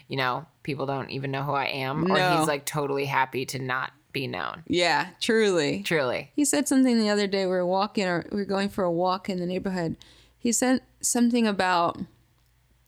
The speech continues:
Speaker 2: and I thought it was interesting 'cause I'm totally not like this. I love to be, like, center of attention. I
Speaker 1: Yep.
Speaker 2: like attention 'cause I was, I think 'cause I was the only, mostly only child. Um,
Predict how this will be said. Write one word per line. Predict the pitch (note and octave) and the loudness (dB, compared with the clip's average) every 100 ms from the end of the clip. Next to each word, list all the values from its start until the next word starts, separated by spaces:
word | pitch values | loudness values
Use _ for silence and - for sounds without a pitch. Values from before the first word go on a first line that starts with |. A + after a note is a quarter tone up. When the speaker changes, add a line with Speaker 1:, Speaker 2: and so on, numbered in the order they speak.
| - - - - - | -18 -18 -20 -16 -8
Speaker 2:
and | G#3+ | -4
I | G#3 | -2
thought | G#3 A#3 | 0 2
it | |
was | G#3 F#3 - | 2 0 0
interesting | G#3 G#3 G#3+ F3+ | 0 0 0 0
'cause | F#3 - | -2 -2
I'm | G3+ G#3+ G#3 | 0 0 0
totally | G3+ F#3 F3 | -2 0 0
not | E3+ D#3 | 0 0
like | D#3 D3+ | -2 -4
this. | - - - | -6 -6 -4
I | F3+ | -2
love | F3+ F#3 F#3 | 0 0 -2
to | G3 | -4
be, | E3+ E3 E3 | 0 0 0
like, | D3 - - _ | -2 -8 -20 _
center | - G3+ | -2 0
of | F3+ | 0
attention. | G3 D4 C#4+ C4+ C#4 B3+ A#3+ | 0 2 4 4 4 2 4
I | G#3+ | 2
Speaker 1:
Yep. | G#3 | 2
Speaker 2:
like | A#3+ A#3+ | 2 0
attention | A3+ G3+ G3 F#3+ F#3 F#3 | 0 0 0 0 0 0
'cause | G3+ | -2
I | G3 F#3 | 0 0
was, | |
I | - | -2
think | G#3+ G3+ | -4 -6
'cause | F3 | -6
I | |
was | D#3 - | -6 -4
the | |
only, | - E3+ E3 D#3+ F3 - - _ A3 | -2 0 0 0 -2 -10 -20 _ 0
mostly | A3 A3 F3+ | 2 2 0
only | B2 F3 E3 | 0 2 0
child. | E3 - - - - - - - - | 0 -2 -4 -4 -6 -8 -16 -16 -4
Um, | F3+ E3 A2 A2+ | 0 0 0 -2